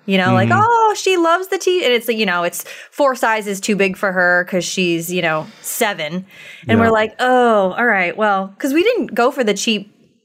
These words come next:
Speaker 1: t-shirt. We went for the nice t-shirt thinking, "All right, somebody's gonna," no, they don't want it.
Speaker 2: <laughs>
Speaker 1: They're not
Speaker 2: No.
Speaker 1: gonna wear it. They're not gonna walk around and advertise for you. So we're like, "Okay, we gotta rethink this."
Speaker 2: Now, one of the things that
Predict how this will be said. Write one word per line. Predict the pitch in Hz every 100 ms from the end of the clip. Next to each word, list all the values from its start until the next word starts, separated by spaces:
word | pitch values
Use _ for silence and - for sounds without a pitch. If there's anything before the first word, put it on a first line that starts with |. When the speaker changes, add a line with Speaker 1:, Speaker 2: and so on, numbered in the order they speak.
| _ _ _
Speaker 1:
t-shirt. | - 330 403 190 180
We | 208
went | 254 302
for | 262
the | 226
nice | 220 214
t-shirt | - 339 427 190 -
thinking, | 190 202
"All | 302
right, | 220 185
somebody's | 240 226 220
gonna," | 220 208 208
no, | 214 269 254 147 - _ _
they | - 220 202
don't | 269 285 294
want | 254 240 233
it. | 240 233 - -
Speaker 2:
<laughs> | - 214
Speaker 1:
They're | 214
not | 214 214 262
Speaker 2:
No. |
Speaker 1:
gonna | 277 269
wear | 220 202 196
it. | 190
They're | 190 185
not | 190 262
gonna | 254
walk | 214 202 214
around | 208 190 190
and | 185
advertise | 170 165 180 170 165
for | -
you. | 165 160 160 165 - - - -
So | - 185
we're | 180
like, | 170 170
"Okay, | 190 190 -
we | 180
gotta | 220 214
rethink | 175 170 165 151 -
this." | - - - _ _ _ _ _ _ _ _ _ _
Speaker 2:
Now, | 139 127
one | 135 151
of | 165
the | 143
things | 131 123 113 101 -
that | 113 107 107 107